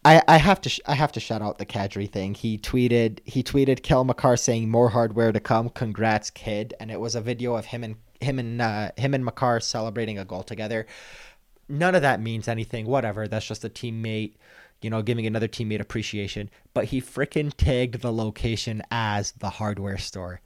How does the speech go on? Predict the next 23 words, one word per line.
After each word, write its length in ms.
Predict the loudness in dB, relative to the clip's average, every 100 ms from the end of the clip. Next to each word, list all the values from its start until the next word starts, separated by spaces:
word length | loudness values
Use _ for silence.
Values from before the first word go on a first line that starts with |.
| -4
Just 240 | -2 -2
a 80 | -4
beautiful 580 | -4 -2 0 0 -2 -6
move. 480 | -4 -4 -6 -8 -8
Love 380 | -4 0 0 0
it. 240 | -2 -4 -20 -20 -8
Uh, 280 | -4 -2 -2
that 220 | 2 2
was 140 | 2 -4
our 60 |
second 420 | -4 -4 -4 -8
place, 500 | -6 -4 -4 -6 -8 -10 -6
uh, 320 | -4 -4 -6
and, 180 | -8 -10
and 240 | -10 -10 -10
first 340 | -4 -2 -2
place 240 | -4 -6 -6
for 140 | -8
a 40 |
very 220 | -6 -6 -4
long 220 | -4 -6
time 420 | -2 -2 -2 -6
for 400 | -8 -6 -4